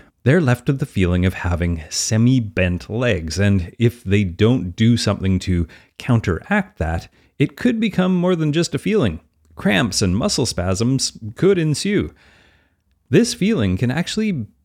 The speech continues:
be beneficial, let's say during a hockey game or while you're on a long bike ride,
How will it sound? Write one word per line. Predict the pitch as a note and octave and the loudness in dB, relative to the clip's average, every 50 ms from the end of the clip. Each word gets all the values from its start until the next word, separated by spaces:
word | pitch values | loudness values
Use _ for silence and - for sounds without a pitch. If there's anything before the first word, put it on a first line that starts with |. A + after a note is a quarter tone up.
| _ _ - | _ _ -4
be | D3+ F#3+ A3+ | 0 0 0
beneficial, | G#3+ D3 - - _ _ - C#3 D#3 A#2+ - - - A#3 A#3 - - F2 D2 D#2+ G#2 D3+ D#3+ B2+ A#2+ | 0 -2 -6 -10 _ _ -2 -2 -2 -4 -2 0 0 0 2 0 -2 -2 0 -2 -2 -2 -4 -6 -6
let's | - F#2+ F2 - - | -4 -4 -4 -4 0
say | - G#2 F2+ E2+ D#2+ | 2 2 2 2 0
during | D#2+ D#2+ - A#2+ A2+ G#2+ F#2+ | -2 0 2 2 4 4 2
a | F#2 | 2
hockey | G#2 D3 G3+ - - B2 F#2+ | 0 0 -2 0 0 -2 -2
game | E2 D#2+ D#2+ F#2+ A2+ A#2 | -2 -2 0 0 0 2
or | G2 F#2 F#2 | 2 0 0
while | F#2 F2 F#2+ G2+ G2+ G2 F#2+ F#2 | -2 0 0 0 2 2 2 2
you're | F#2+ F#2+ F#2+ F2+ | 2 2 2 2
on | F2 F2 F2 F2 | 2 2 2 0
a | E2+ D#2+ D#2+ | 0 -2 -2
long | D#2 D#2+ D#2+ F2 G2 G#2 G#2 G2 G2 F#2 E2 | -4 -4 -2 0 2 2 4 4 2 2 2
bike | - B2+ E3+ C#3+ - - | 2 0 0 0 -2 -4
ride, | E2+ E2 D#2+ E2 F#2+ G#2 | -4 -2 -2 -2 -4 -4